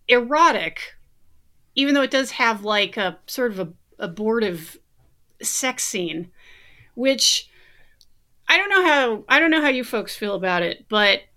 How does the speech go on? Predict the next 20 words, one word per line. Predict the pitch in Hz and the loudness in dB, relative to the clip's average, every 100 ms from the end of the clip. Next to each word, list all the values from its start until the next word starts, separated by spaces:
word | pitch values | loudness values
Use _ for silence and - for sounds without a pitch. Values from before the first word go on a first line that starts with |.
| - - | -20 -6
in | 226 | -4
spite | 226 - 277 285 277 | -4 -2 4 4 4
of | 220 | -2
my | 220 214 202 170 | -2 0 0 -4
dislike | - 220 220 214 202 180 - | -4 -4 -4 -2 -2 -2 -10
of | 180 | -8
Michael | 196 196 180 | -8 -8 -6
Douglas, | 190 180 180 175 | -4 -2 -6 -6
I | 214 | -6
do | 185 247 | -4 -4
think | 254 277 | -2 -2
it's, | 220 - | -2 -4
like, | 208 190 | -6 -4
a | 190 | -8
genuinely | 165 214 202 208 202 190 185 175 175 170 - _ _ _ _ _ _ _ - | -6 -4 -2 -2 -4 -4 -4 -2 -2 -4 -8 _ _ _ _ _ _ _ -10
well | 208 233 | -2 0
put | 220 226 | -2 -6
together | 190 196 185 185 | -2 0 0 0
and, | 170 | -2
like, | 170 170 | -4 -6